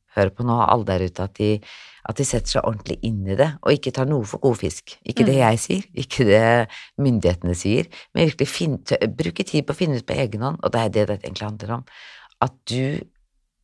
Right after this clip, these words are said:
Speaker 1: for når jeg tar et valg, så står jeg for det. Og det er det jeg ønsker for alle mennesker. Om det er vaksiner, eller, eh, eh, hvordan du skal leve livet ditt, eller alt det vi har snakket om nå, så er det det å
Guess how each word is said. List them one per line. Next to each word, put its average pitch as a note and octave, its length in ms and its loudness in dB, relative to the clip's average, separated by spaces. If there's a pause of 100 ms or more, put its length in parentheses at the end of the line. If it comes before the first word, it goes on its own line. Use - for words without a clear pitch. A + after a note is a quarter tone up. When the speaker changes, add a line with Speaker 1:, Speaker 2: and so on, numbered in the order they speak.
Speaker 1:
for - 120 -4
når C#3 120 6
jeg D3 160 4
tar B2 160 0
et C3 120 0
valg, E3 240 4
så - 120 -6
står - 140 4
jeg E2+ 100 -2
for D#2 120 2
det. G2+ 120 -2 (720)
Og C3+ 60 2
det D3+ 80 8
er C#3 80 4
det C#3+ 80 8
jeg A#2+ 120 4
ønsker A2 220 -6
for - 100 4
alle A2 140 4
mennesker. F#2+ 400 -4 (300)
Om A2+ 120 -2
det A2+ 80 4
er A2 120 4
vaksiner, G#2 680 -2
eller, G2 540 0
eh, G2+ 260 0 (500)
eh, A2 120 4
hvordan G2+ 220 4
du G2+ 40 0
skal A#2 200 0
leve A2+ 200 2
livet F#2 360 0
ditt, G#2 240 -4
eller G#2 440 0
alt G#2+ 180 2
det G2+ 140 0
vi G2 120 0
har F2+ 80 2
snakket F#2 280 -6
om G2+ 120 -4
nå, A2+ 140 2 (500)
så - 160 0
er A#2 120 4
det A2+ 40 -2
det A2 160 4
å A#2 80 -2